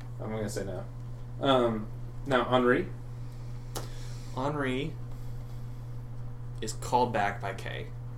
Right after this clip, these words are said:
Speaker 2: He's out of this fight. He's not doing it right now.
Speaker 1: Okay.
Speaker 2: Yep.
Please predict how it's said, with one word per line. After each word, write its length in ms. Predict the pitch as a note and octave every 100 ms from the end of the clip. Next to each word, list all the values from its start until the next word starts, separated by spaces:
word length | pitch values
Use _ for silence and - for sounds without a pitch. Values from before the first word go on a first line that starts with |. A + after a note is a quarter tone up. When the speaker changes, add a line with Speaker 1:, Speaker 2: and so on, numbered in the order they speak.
| - - - - - - -
Speaker 2:
He's 200 | C3+ B2
out 120 | A#2 G2+
of 60 |
this 120 | F#2 -
fight. 240 | G2 - -
He's 180 | A#2 A2+
not 120 | G#2
doing 120 | G2 F#2
it 40 |
right 120 | F#2
now. 220 | F2+ F#2+ - -
Speaker 1:
Okay. 200 | - - - - - - - - -
Speaker 2:
Yep. 160 | A#2